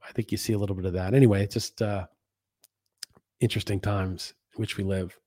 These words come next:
But I wanna talk about something else, actually. It's kind of something I was working on. I was gonna talk about it, uh, yesterday, I mean, last week.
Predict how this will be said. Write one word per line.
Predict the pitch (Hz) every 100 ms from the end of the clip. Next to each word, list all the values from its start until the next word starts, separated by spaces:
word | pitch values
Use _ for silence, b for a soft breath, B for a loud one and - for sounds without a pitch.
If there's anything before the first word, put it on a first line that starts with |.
| B B B B B B B B B B B _ _ _ _
But | - 180 - -
I | 165
wanna | 214 254
talk | - 202
about | 170
something | - 151
else, | 143 139 -
actually. | 131 107 - 104 98 98 - _
It's | -
kind | - 117 104
of | 92 - -
something | 135 131
I | 117
was | 113 101
working | 113 113
on. | 107
I | 107
was | 101
gonna | - 110
talk | 101 - 104
about | 107 98
it, | 98 - _ _ _ _ _ _ _ _ _ -
uh, | 95 95
yesterday, | - 104 95 92 95 -
I |
mean, | 104
last | 98 98 107
week. | 98 92 -